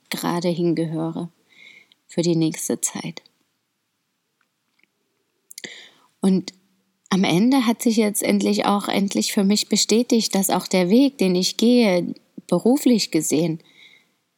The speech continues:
genau der richtige für mich ist. Dass sich langsam Türen öffnen und der Weg sich vor mir entfaltet, ich einsteigen und genießen darf.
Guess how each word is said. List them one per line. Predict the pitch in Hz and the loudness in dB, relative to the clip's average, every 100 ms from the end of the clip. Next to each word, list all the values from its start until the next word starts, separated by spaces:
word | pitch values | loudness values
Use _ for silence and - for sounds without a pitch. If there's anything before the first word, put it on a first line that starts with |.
| _ _ _ _ _ _ - | _ _ _ _ _ _ 0
genau | 196 175 175 | 2 4 2
der | 180 190 | 2 0
richtige | 214 - 170 | -2 -2 -4
für | - 165 | -4 -4
mich | 160 160 - | -2 -4 -6
ist. | 160 165 - - _ _ _ _ _ _ _ _ _ _ - | -8 -10 -14 -20 _ _ _ _ _ _ _ _ _ _ -4
Dass | 185 | -2
sich | 185 180 | 0 2
langsam | 180 185 175 175 170 175 - _ - | 2 2 0 0 0 -2 -4 _ -2
Türen | - 202 196 180 | 2 2 2 0
öffnen | - 208 - 220 220 214 220 - | -2 -4 -2 0 2 0 -2 -4
und | 185 185 | -2 0
der | 185 165 | 0 0
Weg | 214 247 | 0 0
sich | - 202 - - _ _ _ _ _ | -2 -2 -2 -8 _ _ _ _ _
vor | - 208 214 | -4 0 2
mir | 247 226 180 | 4 2 2
entfaltet, | 175 - 151 165 180 175 170 - - _ _ _ _ _ - | -2 -6 -8 -6 -4 -2 -4 -6 -14 _ _ _ _ _ -6
ich | - - | -6 -2
einsteigen | 196 226 240 - - 202 196 190 190 180 | 0 2 2 0 0 0 0 0 0 0
und | 180 160 | -2 -4
genießen | 170 160 175 180 175 160 160 | -4 -2 0 0 -2 -2 -4
darf. | 160 - 175 _ | -6 -8 -12 _